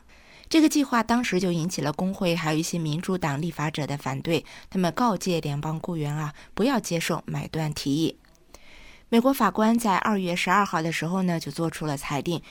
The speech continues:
允许川普政府继续推动一项精简联邦员工的买断计划。当时呢，就驳回了工会要求进一步救济的请求。那么在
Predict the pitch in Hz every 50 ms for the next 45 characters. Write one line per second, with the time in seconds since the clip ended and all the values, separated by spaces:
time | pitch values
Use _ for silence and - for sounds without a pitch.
0 | - _ - 170 180 220 294 - - 175 143 135 - - 165 160 156 - - 143
1 | 143 - 175 160 151 151 - 120 - - 277 247 208 - - - - - 165 156
2 | 170 160 147 139 143 - - 170 151 - - - - _ - - - 285 285 269
3 | 262 - 175 143 - - - 147 143 147 - 147 160 156 151 143 135 - 165 170
4 | 165 147 - - - 147 - - - 180 190 170 160 - 165 156 - 147 143 -
5 | - - - - - - - - - 285 302 294 - - 175 165 160 156 180 170
6 | - - 135 160 196 - - 160 143 147 151 147 - 202 196 202 - 185 165 170
7 | 165 170 170 - 160 147 151 - 208 185 170 160 - 156 151 - - 277 233 175
8 | - - 139 139 139 139 - - 139 135 - - 151 135 - - - _ _ -
9 | - - _ _ _ _ - 226 233 226 214 208 202 202 220 202 196 185 175 175
10 | 175 180 -